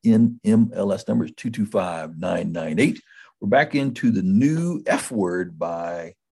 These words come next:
Merrill Chandler. He's actually a, uh, he started the, the Lexington Law Firm way back in the day. And F is not a bad word. It actually stands for funding,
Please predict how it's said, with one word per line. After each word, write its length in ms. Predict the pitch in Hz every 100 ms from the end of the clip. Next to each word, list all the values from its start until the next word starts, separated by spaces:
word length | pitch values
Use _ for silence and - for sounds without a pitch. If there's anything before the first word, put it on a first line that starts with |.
| _
Merrill 380 | 85 101 131 139
Chandler. 720 | 139 180 143 113 90 104 - _ _ _ _ -
He's 100 | 98
actually 480 | 98 - 98 98 -
a, 360 | 87 87 85
uh, 440 | 85 90 92 - - - _ _ _ _ _ _ 190
he 100 | 113
started 300 | - 107 101
the, 180 | 90 80
the 160 | - 82
Lexington 380 | 92 107 98 92
Law 200 | 95 87
Firm 460 | - 87 82 80 - _ _ _
way 160 | - 90
back 260 | 87 85 -
in 160 | -
the 140 | 69 92
day. 440 | 95 127 139 - _ _ -
And 100 | 110
F 360 | 175 - - -
is 120 | -
not 100 | 131
a 60 | 127
bad 180 | 127
word. 200 | 113 76
It 60 | -
actually 220 | 92 -
stands 220 | 101 107
for 100 | 107
funding, 720 | 101 113 110 107 113 95 80